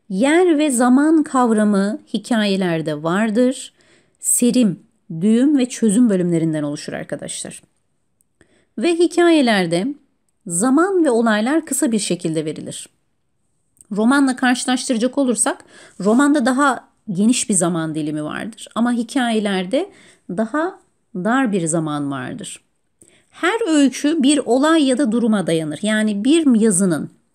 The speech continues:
öykü olabilmesi için bir olay olması gerekir ya da bir duruma dayandırılması gerekir arkadaşlar.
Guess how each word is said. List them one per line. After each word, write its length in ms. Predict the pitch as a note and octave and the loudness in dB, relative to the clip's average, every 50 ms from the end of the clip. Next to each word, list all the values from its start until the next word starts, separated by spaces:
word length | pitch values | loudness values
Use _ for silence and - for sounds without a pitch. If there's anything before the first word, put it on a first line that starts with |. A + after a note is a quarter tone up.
| - - | -6 -2
öykü 300 | F#3+ G#3 G#3 - - D4+ | -2 -2 -2 -2 -2 -2
olabilmesi 680 | C4+ A#3+ A#3 G#3+ B3+ B3 B3 C4+ C#4+ C#4+ - - F#4 | 0 0 2 2 2 4 4 2 2 2 0 0 0
için 480 | C4 - - - F3+ F3 F3+ A3 A3 | 0 0 -2 -4 -4 -4 -4 -2 0
bir 100 | G3 A3 | 0 0
olay 340 | G#3+ - F3 E3+ E3+ F#3 G#3+ | 0 0 -2 0 0 0 2
olması 380 | B3+ C4+ C4 C#4 C#4+ C#4+ - C#4+ | 2 4 4 4 4 2 0 0
gerekir 560 | A#3 C#4+ C4+ C#4 C#4 - - D4 D4 D4+ - - | 0 0 0 -2 -4 0 -2 -2 -2 -2 -4 -4
ya 120 | A#3 A3 | -4 -2
da 120 | C4 B3 G#3 | -2 -2 -2
bir 220 | B3+ C#4 A#3+ F3+ | -2 -2 -2 -2
duruma 320 | G3+ A3 G#3+ A3 B3 A3 | -2 0 0 0 0 2
dayandırılması 760 | G#3 F#3+ E3+ E3 D#3+ D#3 C#3+ E3 E3+ E3 D#3+ D3 C#3+ - - | 2 0 0 0 -2 -4 -6 -6 -8 -8 -6 -6 -6 -6 -6
gerekir 340 | D3+ D#3 C#3+ D#3 D3+ - D#3 | -8 -8 -8 -8 -8 -8 -8
arkadaşlar. 760 | D3 D3+ - - D3 - - - - - - D2 - - | -8 -8 -8 -10 -12 -12 -10 -12 -12 -12 -12 -14 -16 -18